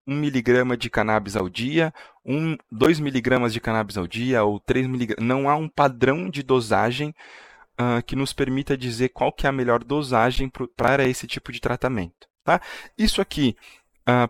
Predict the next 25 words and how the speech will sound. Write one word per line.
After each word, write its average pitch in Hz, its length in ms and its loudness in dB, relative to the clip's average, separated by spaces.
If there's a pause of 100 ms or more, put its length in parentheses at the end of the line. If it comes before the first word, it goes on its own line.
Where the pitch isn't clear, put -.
pelo 139 180 4
menos 135 220 -2
pra 127 180 -2
mim, 113 240 0
se - 160 -8
torna 127 320 0
um 117 60 -4
pouco 107 640 -4
esperado, 127 560 2
porque - 160 -12
a 117 40 -4
gente, 117 400 -6
é 104 80 0
um 110 60 0
negócio 110 280 -2
que - 60 -4
eu 104 40 -6
bato 101 220 2
aqui - 140 -8
na 98 100 -2
tecla 104 260 -2
e 98 60 -10
falo 95 160 -2
pra 113 140 -4
vocês, 123 560 -6